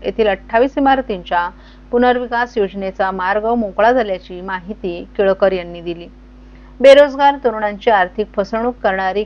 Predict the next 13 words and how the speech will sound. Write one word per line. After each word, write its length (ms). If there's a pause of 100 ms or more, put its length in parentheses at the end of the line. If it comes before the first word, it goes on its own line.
खासगी 380
प्लेसमेंट 580
कार्यालयं 640
शहरात 560
मोठ्या 320
प्रमाणात 460 (120)
झाली 220
आहेत. 440
या 80
व्यवसायाला 600
कोणतीही 520
बंधनं 440
नसल्यानं 540